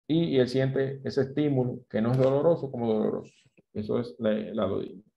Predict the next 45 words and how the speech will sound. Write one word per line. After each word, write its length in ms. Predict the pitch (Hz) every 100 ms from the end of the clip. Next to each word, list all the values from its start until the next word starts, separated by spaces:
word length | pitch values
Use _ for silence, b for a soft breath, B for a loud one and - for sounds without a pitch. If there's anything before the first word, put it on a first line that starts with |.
| _ _ _ _ _
Ahora 160 | 117 120
bien, 180 | 101 98
¿cuáles 220 | 135 160
factores 360 | 160 151 165 156
propician 500 | 135 - 165 135 117
a 80 | 110
que 80 |
un 80 | 127
paciente 380 | 139 127 139 131
cambie 320 | 135 139 143
de 100 | 127
migraña 600 | 110 110 107 120 131 143
episódica 680 | 135 139 139 165 160 147 127
a 20 |
migraña 460 | 113 107 104 113 107
crónica? 400 | 160 170 107 107
Hoy 100 | 110
en 100 | 120
día 120 | 127
sabemos 480 | 131 131 135 135 135 - _ _
que 100 | -
hay 60 | 113
factores 380 | 123 120 123 123
que 60 |
te 100 | 110
pueden 280 | - 117 127
predisponer 480 | 123 117 113 107 104
a 100 | 110
eso. 280 | 107 107 - _ _ _ _ _ -
Eh, 460 | 117 120 113 113 113
alguno 380 | 113 135 147
de 120 | 160 170
ellos 200 | 147 139
es 60 |
la 60 | 120
edad 160 | 110 107
avanzada, 760 | 110 110 160 160 147 139 143 - _ -
el 140 | 107
sexo 420 | 107 117 107 - 113
femenino, 640 | 120 135 170 165 151 160 - -
la 360 | 113 113 110 -
etnia 400 | 123 127 127 123
caucásica, 760 | 123 120 120 151 131 127 135 135
factores 440 | 107 98 117 117
genéticos, 800 | 117 151 143 135 - - - _